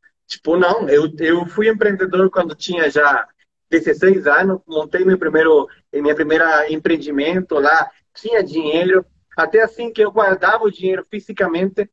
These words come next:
só que pra mim, na minha cabeça, assim, de, de empreendedor, eu não sabia que, eu pensava que guardar dinheiro era mesmo que poupar. Só que no meu, no meu país, que tem altas taxas de inflação, isso é quase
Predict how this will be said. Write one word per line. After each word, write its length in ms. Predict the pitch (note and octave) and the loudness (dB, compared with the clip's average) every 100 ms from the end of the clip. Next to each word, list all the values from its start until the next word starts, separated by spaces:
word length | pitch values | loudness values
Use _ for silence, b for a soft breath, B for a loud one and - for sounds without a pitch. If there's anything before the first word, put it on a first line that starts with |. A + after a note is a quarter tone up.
| _ _ | _ _
só 200 | _ G3 | _ -2
que 320 | F#3+ F3+ D3 - | 2 0 -2 -4
pra 180 | - A#3 | 0 0
mim, 240 | F3 G#3 A3+ | 0 -2 -2
na 160 | F3+ | -4
minha 160 | F3+ A#3 | -2 -2
cabeça, 480 | A#3+ F#3 F#3 A#3+ D#3 | 0 2 0 0 -8
assim, 240 | - E3 | -10 -8
de, 520 | C#3+ C3+ C3 B2 A#2+ - | -4 0 0 0 -4 -8
de 100 | D#3 | -6
empreendedor, 600 | D3 F#3+ F#3 E3 F#3+ F3+ | -4 0 0 2 0 2
eu 160 | F3+ F#3+ | 0 0
não 120 | A3 | 0
sabia 320 | A#3 F#3+ G3+ | 0 2 0
que, 240 | G3+ F#3 - _ _ _ - | 0 -4 -6 _ _ _ -2
eu 160 | F#3 | 0
pensava 420 | A#3+ A3+ A3+ F#3 | 0 0 0 0
que 140 | F#3 F#3 | 0 0
guardar 500 | F3+ F3+ F3 G#3+ C4 | 2 2 2 0 0
dinheiro 520 | C4+ A#3+ A3+ C4 - | -2 -6 -4 -4 -6
era 220 | F#3 G3+ G#3 | -2 0 0
mesmo 280 | A3 A#3 | -4 -8
que 300 | - G#3 A3+ - _ _ _ _ _ | -2 0 0 -4 _ _ _ _ _
poupar. 480 | A3+ C4+ F#3+ - - _ _ _ | 0 0 -2 -4 -10 _ _ _
Só 220 | - F#3 | -2 -2
que 280 | F#3 B2+ - _ | 0 -4 -4 _
no 200 | D#3+ F#3+ A3+ | -2 0 2
meu, 160 | G3 F3+ | 2 4
no 120 | F#3+ | 2
meu 160 | B3+ | 2
país, 460 | B3+ F3+ D#3+ - _ _ b _ | 0 0 0 -4 _ _ b _
que 300 | - G3 F3 | -4 2 2
tem 300 | D#3+ F#3 D3+ - - | 2 0 -2 -6 -2
altas 560 | F#3 G#3 F#3+ D3+ - | 0 0 0 -4 -4
taxas 400 | - D3 C#3+ C3 | -2 -2 0 -4
de 80 | C#3 D3 | -4 -6
inflação, 540 | - D3 - E3 D4 | -2 -2 0 -4 -4
isso 240 | D#4+ A#3 F3+ | -4 2 2
é 80 | |
quase 580 | D3+ D#3 B2+ - - G3+ | 2 -2 -4 -4 -12 -12